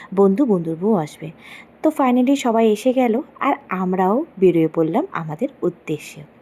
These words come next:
কোথায় যাব সেটা এখনও ঠিক করতে পারিনি। তারপরে চলে আসলাম পেট্রোল পাম্পে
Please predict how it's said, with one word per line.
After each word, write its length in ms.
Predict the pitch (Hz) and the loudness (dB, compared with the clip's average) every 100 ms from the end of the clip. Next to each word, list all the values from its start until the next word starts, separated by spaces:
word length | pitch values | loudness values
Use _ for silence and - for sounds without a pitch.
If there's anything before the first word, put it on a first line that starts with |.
| - - - - | -20 -20 -20 -4
কোথায় 360 | 202 196 226 277 | -2 0 -2 0
যাব 240 | 320 311 | 0 -2
সেটা 300 | 339 220 208 | -2 -2 0
এখনও 300 | 185 - 233 - | -2 0 -4 -6
ঠিক 140 | 202 - | -14 -6
করতে 240 | 185 - | -6 -2
পারিনি। 480 | 180 156 151 151 156 - - - - | -4 -4 -8 -10 -16 -18 -20 -20 -6
তারপরে 280 | 269 269 269 | -4 0 -2
চলে 280 | 262 214 196 | 2 2 2
আসলাম 320 | 190 - 247 | 0 -2 -4
পেট্রোল 400 | 247 170 - 190 - | -2 -4 -4 -10 -4
পাম্পে 280 | 214 233 | -2 -2